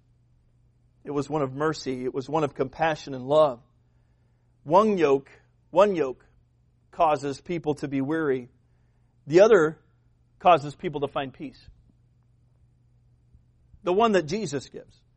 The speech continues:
Here, Jesus invites us to remove whatever yokes we have had around our necks and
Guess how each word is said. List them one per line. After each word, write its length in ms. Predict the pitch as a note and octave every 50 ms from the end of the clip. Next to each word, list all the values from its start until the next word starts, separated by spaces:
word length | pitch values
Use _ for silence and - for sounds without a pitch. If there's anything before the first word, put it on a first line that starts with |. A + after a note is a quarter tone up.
| _ - - _ _
Here, 200 | - A3 A3+ G3+
Jesus 460 | D#3+ - G#3 G#3 F3+ D#3 F3 D#3 -
invites 400 | F3 D#3 C3+ D3+ E3+ G3 F3+ -
us 140 | E3+ C#3+ -
to 200 | - F3 D#3+ D3 - _ _ _ _ _ _ -
remove 640 | D#3 F3+ F#3 F#3+ G3 G#3 A3+ C4+ D4 C4+ F3+ C#3 A#2+ - _ _ _ _ _ _ _ _ _ _ _ _ _
whatever 420 | - F3 A3 A#3+ B3 C4 D#4 E4
yokes 680 | C#4 A3 A3 B3 C4 G3 D3+ - - - - - - - _ _ _ _ _ _ _
we 200 | D#3 E3+ G#3 G3
have 200 | F#3 F#3+ G#3 G3
had 240 | F#3+ G3+ G#3+ A3 G#3
around 260 | G3 F#3 G3+ G#3+ G#3
our 100 | G3 F#3+
necks 340 | F#3+ G3 G#3 A3 G#3 - -
and 160 | F#3+ F3+ D3+